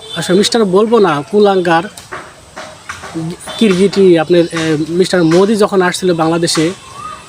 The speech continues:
এই সময় বাংলাদেশে যেন না আসা হয়। এবং ওই সময় আমাদের, আহ, আগের যে সাবেক প্রধানমন্ত্রী ছিলেন শেখ হাসিনা,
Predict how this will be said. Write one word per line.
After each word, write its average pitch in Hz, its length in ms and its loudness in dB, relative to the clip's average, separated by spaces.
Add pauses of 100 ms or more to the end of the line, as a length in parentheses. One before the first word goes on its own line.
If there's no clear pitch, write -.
(160)
এই 185 100 0
সময় 202 300 2
বাংলাদেশে 185 440 0
যেন 185 240 2
না 170 240 4
আসা 185 300 0
হয়। 135 200 -4 (720)
এবং 185 340 4 (120)
ওই 196 120 0
সময় 214 420 2 (580)
আমাদের, 190 440 2
আহ, 160 1040 -10
আগের 185 300 2
যে 180 120 2
সাবেক 180 440 0
প্রধানমন্ত্রী 175 480 0
ছিলেন 160 280 0
শেখ 165 220 -2
হাসিনা, 156 380 -2